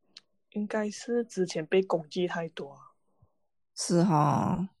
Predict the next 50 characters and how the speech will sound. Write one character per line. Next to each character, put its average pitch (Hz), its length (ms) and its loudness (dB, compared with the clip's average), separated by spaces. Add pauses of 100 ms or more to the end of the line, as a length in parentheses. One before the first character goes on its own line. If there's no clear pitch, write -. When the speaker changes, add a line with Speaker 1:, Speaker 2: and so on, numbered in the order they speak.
(120)
Speaker 1:
嗯。 175 140 -4 (1400)
她 175 480 -8
有 156 300 -8
整 160 160 -4 (140)
过 190 200 2
容 147 180 -10
啊， 151 200 -10
好 - 120 -14
像 185 160 -4
是 233 120 -2
隆， 170 360 -2 (100)
哦， - 60 2
不， 302 140 4 (220)
啊， 190 160 -2
她 240 160 -4
是 320 80 2
有 202 100 6
整 165 260 -4
容， 156 320 -6 (100)
有 160 280 2
隆 160 320 -4
胸， 170 480 0 (380)
然 165 100 -4
后 247 180 2
好 165 240 -2
像 240 240 -6
还 190 180 -4
有 170 180 0
隆 156 260 -4
屁 - 140 -8
股。 - 320 -6 (840)
Speaker 2:
哦， 190 720 4
这 214 100 10
样 220 260 10
只 151 160 4
是 185 640 8
整 165 240 6
容 170 220 6
就 190 240 10
已 160 80 12
经 165 180 6
被 175 240 10
批 160 300 4
评 147 400 0
到 160 420 6
不 175 160 -2
堪 147 260 0
设 160 160 2
想 - 300 0
了。 - 220 -4